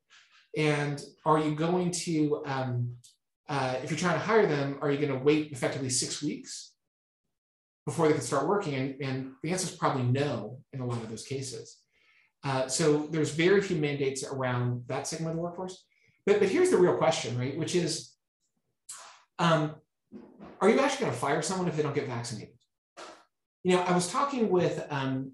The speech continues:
a friend of mine who's a financial planner, uh, many years ago, and I was like,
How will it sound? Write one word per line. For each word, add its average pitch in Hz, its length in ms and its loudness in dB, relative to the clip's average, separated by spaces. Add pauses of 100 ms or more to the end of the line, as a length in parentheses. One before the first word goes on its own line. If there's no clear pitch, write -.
a 139 40 -10
friend 156 220 0
of 147 40 2
mine 143 140 -2
who's 131 180 -4
a 135 40 -8
financial 127 320 -4
planner, 123 680 -6
uh, 127 140 -4
many 131 220 -4
years 123 280 -4
ago, 120 460 -6
and 127 120 -8
I 123 40 -4
was 123 120 -4
like, - 200 -8